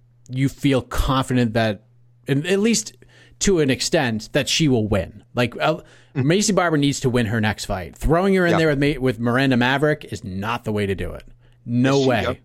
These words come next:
Speaker 2: is she younger? She's younger than Miranda Maverick, right?
Speaker 1: She,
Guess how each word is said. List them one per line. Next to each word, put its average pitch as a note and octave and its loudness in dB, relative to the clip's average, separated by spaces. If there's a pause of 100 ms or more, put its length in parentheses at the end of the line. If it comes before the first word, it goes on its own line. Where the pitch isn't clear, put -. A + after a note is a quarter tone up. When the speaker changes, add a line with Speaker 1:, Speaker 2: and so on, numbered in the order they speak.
(300)
Speaker 2:
is - -8
she B3+ -4
younger? C#3 0 (220)
She's C#3 -4
younger G#3 0
than G2 0
Miranda G2 0
Maverick, - -6
right? D3 -6 (100)
Speaker 1:
She, A#2+ -4